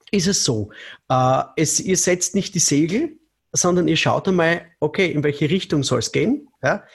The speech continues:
Ihr macht lieber Kompass wie Geschwindigkeit. Und das ist, das ist für mich die Grundessenz.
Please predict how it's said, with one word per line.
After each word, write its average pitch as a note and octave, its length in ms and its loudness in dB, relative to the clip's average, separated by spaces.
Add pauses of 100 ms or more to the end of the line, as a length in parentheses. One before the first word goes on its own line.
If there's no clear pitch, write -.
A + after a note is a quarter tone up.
(260)
Ihr D#3+ 120 2
macht D#3+ 320 0
lieber E3 300 0
Kompass - 1000 -2 (180)
wie D3 140 -2
Geschwindigkeit. D3+ 760 -2 (320)
Und A#2 380 2 (260)
das B2+ 160 2
ist, - 340 -2 (160)
das E3 240 -2
ist F#3+ 160 -2
für F3 80 -2
mich F3 420 -2 (300)
die D3+ 100 -4
Grundessenz. D#3+ 1160 0